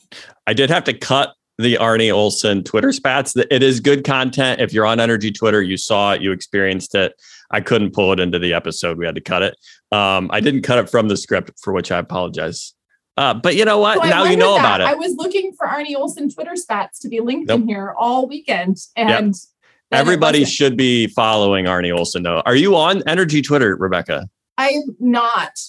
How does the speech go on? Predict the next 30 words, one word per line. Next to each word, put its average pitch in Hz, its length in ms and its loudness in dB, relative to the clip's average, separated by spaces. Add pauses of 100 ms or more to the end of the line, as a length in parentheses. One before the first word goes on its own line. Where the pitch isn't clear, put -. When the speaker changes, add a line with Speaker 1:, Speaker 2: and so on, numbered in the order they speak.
(140)
Speaker 2:
but 214 300 -4
I 214 500 -2 (180)
feel 254 360 -2
like 226 300 -2
in 214 80 2
the 208 80 -2
last 202 320 -4
couple 226 200 0
weeks 214 280 -2
listening 214 340 -4
to 208 140 -10
you 202 100 -8
guys 180 380 -6
that 185 120 -6
I 180 120 -6
know 190 260 -6
I'm 202 140 -8
missing 180 360 -12
out. 143 340 -12 (260)
Speaker 1:
You 226 100 -2
Speaker 2:
It's - 100 -2
Speaker 1:
are. 285 40 2
Speaker 2:
more 302 180 2
that 330 120 -2
I'm 339 140 0
not 294 240 0
on 247 200 0 (560)
Twitter. 226 580 -8 (240)
Is 226 140 -6
that - 240 -4